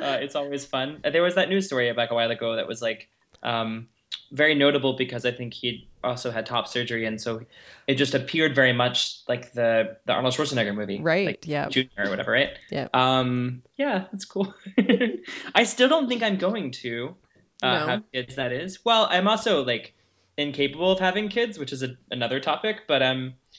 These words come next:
Speaker 1: uh, I may, I don't know. I've, I've said this before to partners where I'm like, "Well, if you really want them, then maybe we could figure something out," but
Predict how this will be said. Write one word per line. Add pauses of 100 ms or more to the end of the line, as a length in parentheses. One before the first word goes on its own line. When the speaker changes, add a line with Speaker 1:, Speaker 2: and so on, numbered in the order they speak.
(300)
Speaker 1:
uh, (200)
I
may, (100)
I
don't
know.
I've,
I've
said
this
before
to
partners
where
I'm
like,
"Well,
if
you
really
want
them,
then
maybe
we
could
figure
something
out,"
but